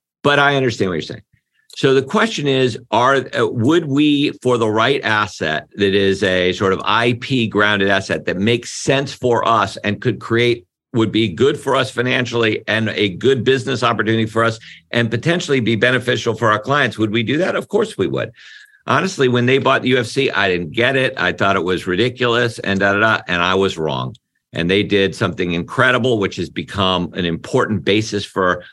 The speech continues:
a lot of other businesses that they built, beneficial for some of their clients.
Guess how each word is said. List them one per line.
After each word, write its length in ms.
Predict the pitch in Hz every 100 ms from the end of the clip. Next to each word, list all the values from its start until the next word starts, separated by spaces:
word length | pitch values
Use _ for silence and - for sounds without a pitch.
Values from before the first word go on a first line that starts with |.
| -
a 80 | 87
lot 320 | 92 98 117
of 80 | 107
other 160 | 104
businesses 640 | 95 110 110 101 - 95
that 180 | - 92
they 160 | 98 87
built, 380 | 95 147 170 _ _ _ -
beneficial 580 | 110 104 - 117 110 104
for 140 | 101
some 240 | 95 107 104
of 60 |
their 120 | 92
clients. 600 | 85 120 139 147 139 -